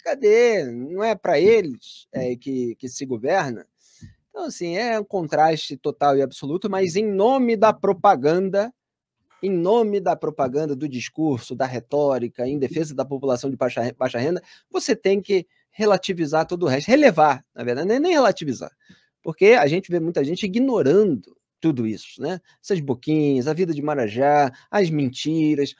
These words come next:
a volta, é, de toda a turma que participou, é, do maior escândalo de perpetuação no poder,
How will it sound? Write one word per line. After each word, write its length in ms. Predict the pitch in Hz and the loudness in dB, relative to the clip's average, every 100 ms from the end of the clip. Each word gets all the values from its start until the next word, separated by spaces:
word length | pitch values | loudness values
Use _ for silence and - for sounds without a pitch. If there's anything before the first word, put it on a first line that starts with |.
| - | -2
a 120 | 165 | 2
volta, 720 | 147 147 202 196 147 120 90 - _ - | 4 8 10 10 6 -2 -6 -8 _ 0
é, 200 | 120 127 | 2 4
de 140 | 151 | 2
toda 360 | 160 214 233 180 | 4 6 6 4
a 40 | |
turma 380 | - 202 196 180 | 0 -4 -2 -2
que 120 | - | -6
participou, 760 | 160 147 147 - 127 156 185 180 _ _ - | -2 -4 -4 -10 -10 4 4 4 _ _ 2
é, 140 | 139 | 2
do 140 | 143 190 | 4 4
maior 300 | 185 202 214 | 6 4 4
escândalo 720 | 175 - 190 220 214 214 208 | 0 -2 2 2 4 2 2
de 280 | 160 196 269 | -2 -4 -2
perpetuação 880 | 262 202 151 214 151 170 - 202 233 | 0 -2 2 0 2 -2 0 -4 -2
no 80 | 214 | -2
poder, 500 | 185 120 143 214 | -4 -2 2 0